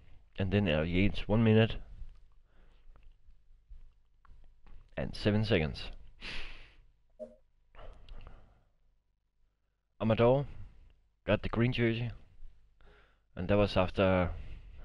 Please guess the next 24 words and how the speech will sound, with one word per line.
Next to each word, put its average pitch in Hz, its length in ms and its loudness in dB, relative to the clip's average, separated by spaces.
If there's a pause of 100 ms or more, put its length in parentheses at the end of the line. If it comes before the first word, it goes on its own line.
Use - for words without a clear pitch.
(120)
he 120 80 -4
was 69 160 -6
lucky. 107 380 0
<laughs> - 40 -18 (1160)
Um, 110 580 0 (720)
but - 140 -4
that's 123 160 0
fine. 110 320 2 (880)
He's 113 220 -4
not 110 100 6
a 104 60 4
sprinter, 98 420 0 (420)
but 104 140 0
he 104 80 0
can 101 260 0 (1500)
get - 160 2
some 101 120 0
points 90 360 0
in 85 140 -4
the 60 520 0
middle 104 300 0
of 95 80 -4
the - 100 -10
stage. - 480 -6